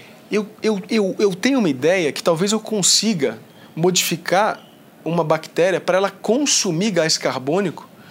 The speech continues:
e a gente vai conseguir, na verdade, impedir o efeito estufa se eu tiver verba pra fazer. Vamos fazer isso?" Eu não falei de Trump, eu não falei de Macron, eu não falei de Bolsonaro, eu não falei de Lula,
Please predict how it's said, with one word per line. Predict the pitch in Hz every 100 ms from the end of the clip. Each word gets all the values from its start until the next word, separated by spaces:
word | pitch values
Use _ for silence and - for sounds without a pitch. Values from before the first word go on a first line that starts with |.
| - - - -
e | 185
a | 202
gente | 214 -
vai | 240
conseguir, | - - 240 - 160 190
na | 240 226
verdade, | 202 175 175 226 220 226 - -
impedir | 262 330 233 160 135 277
o |
efeito | 254 - 196
estufa | - 165 165 220 240 - - - - - - -
se | - 233
eu |
tiver | 214 214
verba | 190 196 196
pra | 196
fazer. | 190 214 170 127 - - - - - - - -
Vamos | 143 277 262
fazer | 147 165
isso?" | 170 - - - - - - - - - - - - -
Eu | 240
não | 220 233
falei | - 170 185
de | 156
Trump, | - - 208 220
eu | 175
não | 165 175
falei | 160 143 165
de | 151 143 120 -
Macron, | 147 151 - 165 180 196
eu | 160
não | 175
falei | 165 151 147
de | 139
Bolsonaro, | 131 143 - 131 147 170 160
eu |
não | 202
falei | 190 143 156
de | 135
Lula, | 123 156 196 202